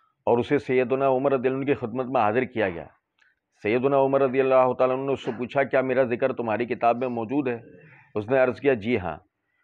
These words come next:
फिर आप रज़ी अल्लाह तआला अन्हु ने फरमाया, "मेरे बारे में क्या लिखा है?" उसने अर्ज़ किया, "एक कर्न।" ये सुनकर आप रज़ी अल्लाह तआला अन्हु ने उस पर मारने के लिए दुर्रा तान लिया। फिर पूछा, "किस किस्म का कर्न?"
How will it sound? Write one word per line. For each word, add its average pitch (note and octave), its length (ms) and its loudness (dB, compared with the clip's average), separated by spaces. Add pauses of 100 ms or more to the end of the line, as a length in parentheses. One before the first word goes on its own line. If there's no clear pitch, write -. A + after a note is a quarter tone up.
(120)
फिर A#2+ 100 0
आप D3 200 4
रज़ी C#3+ 220 2
अल्लाह C3+ 280 4
तआला B2+ 140 0
अन्हु C3 120 -2
ने C3 80 -6
फरमाया, B2 320 0
"मेरे B2+ 180 0
बारे B2+ 200 4
में C#3+ 160 -2
क्या C#3+ 180 4
लिखा A#2 300 0
है?" D#2 120 -4 (120)
उसने - 280 -6
अर्ज़ B2 200 -2
किया, C#3 180 4
"एक - 360 0
कर्न।" A2 300 0 (1000)
ये C3+ 220 4
सुनकर C#3+ 400 0 (120)
आप C#3 200 6
रज़ी C3+ 220 2
अल्लाह C3 240 4
तआला C3 140 -2
अन्हु C3+ 120 -4
ने C#3+ 80 -2
उस C3+ 120 -6
पर C#3 160 2
मारने A#2+ 340 2
के B2+ 80 0
लिए C#3+ 180 4
दुर्रा C#3 320 4
तान A#2 200 0
लिया। A2 200 2
फिर A#2 140 -4
पूछा, A#2 340 -2
"किस E3+ 260 -4
किस्म B2+ 340 -4
का A#2+ 100 -2 (100)
कर्न?" G#2 320 0